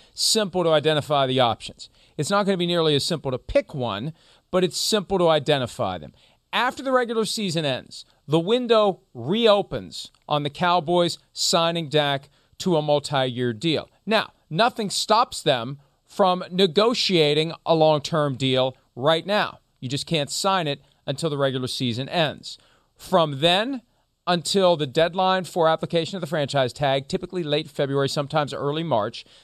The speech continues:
the Cowboys have the exclusive right to talk to Dak with that hammer, if they choose to use it, of the franchise tag a second time. So option one, sign to a long-term deal before the window closes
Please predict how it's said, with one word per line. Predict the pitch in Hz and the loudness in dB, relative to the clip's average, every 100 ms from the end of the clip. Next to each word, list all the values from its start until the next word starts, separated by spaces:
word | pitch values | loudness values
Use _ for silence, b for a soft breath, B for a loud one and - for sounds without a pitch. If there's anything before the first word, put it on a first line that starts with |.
| b | b
the | 139 | -4
Cowboys | 170 160 165 165 | 0 0 -2 -2
have | 156 139 | -2 0
the | 156 | -4
exclusive | - - 175 175 156 | -4 -2 -2 -2 0
right | 156 151 - | 0 0 -4
to | |
talk | 156 156 139 - | -2 0 2 0
to | 127 | 0
Dak | 127 127 - | 2 2 0
with | 175 202 | 0 4
that | 196 175 | 2 4
hammer, | 226 247 185 165 - b b | 0 0 2 0 -4 b b
if | 156 | -4
they | 175 160 | -2 -2
choose | - 160 143 | 0 -2 -2
to | 143 | -6
use | 131 117 | -6 -4
it, | 131 | -6
of | 117 | -8
the | |
franchise | - 139 120 135 123 | -6 -8 -4 -4 -4
tag | 123 107 | -4 -6
a | 113 | -6
second | - 107 113 | -8 -8 -6
time. | - 170 120 | -2 -2 -2
So | 160 135 | -2 2
option | 170 - 294 240 | 2 0 -2 2
one, | 214 208 208 b b b b b b | 4 2 -2 b b b b b b
sign | - - 151 165 | -6 0 0 2
to | 165 | 2
a | 170 | 4
long-term | 170 165 185 185 | 4 2 2 4
deal | 175 170 160 - _ _ - | 4 4 2 -4 _ _ 0
before | 147 160 156 | 2 4 2
the | 151 | 4
window | 151 151 | 4 2
closes | - 151 135 131 123 | 4 2 4 0 -4